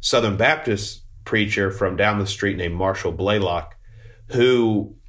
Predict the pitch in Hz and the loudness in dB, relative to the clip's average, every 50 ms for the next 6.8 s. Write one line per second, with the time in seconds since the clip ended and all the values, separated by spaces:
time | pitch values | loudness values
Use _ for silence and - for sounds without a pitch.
0 | - - - - 107 101 101 - - 156 160 156 151 139 131 131 127 117 113 107 | -18 -16 -8 -4 -2 0 0 2 4 4 4 4 4 4 4 4 4 2 2 2
1 | 101 92 90 98 104 113 110 - 117 98 95 92 90 90 87 87 87 - - - | 2 2 2 2 0 0 0 -2 -2 0 0 0 0 0 -2 -2 -4 -8 -12 -16
2 | - - - - - - - - - - 107 113 117 110 107 107 101 101 - 98 | -18 -20 -20 -20 -20 -20 -18 -6 -2 2 2 2 2 2 0 0 0 0 0 -2
3 | 90 82 98 101 101 98 98 - - 85 - - 117 113 110 101 98 - 98 95 | -2 0 2 2 2 2 0 -4 -6 -6 -4 -4 -2 0 0 0 0 0 0 0
4 | 92 90 95 92 87 - 90 90 82 - - - 85 101 107 101 104 147 160 151 | 2 2 0 0 0 -2 -4 -8 -8 -8 -10 -6 -4 -4 -4 0 2 2 4 4
5 | 123 - 120 110 107 107 104 98 95 - 120 113 101 104 101 104 101 104 104 101 | 4 2 0 0 0 0 0 -2 -2 0 -2 -2 0 0 -2 -2 -2 0 0 -2
6 | 98 101 98 90 87 87 - - 104 101 98 98 95 92 87 82 | -2 -2 -4 -4 -4 -4 -4 -2 0 0 0 -2 -4 -6 -8 -10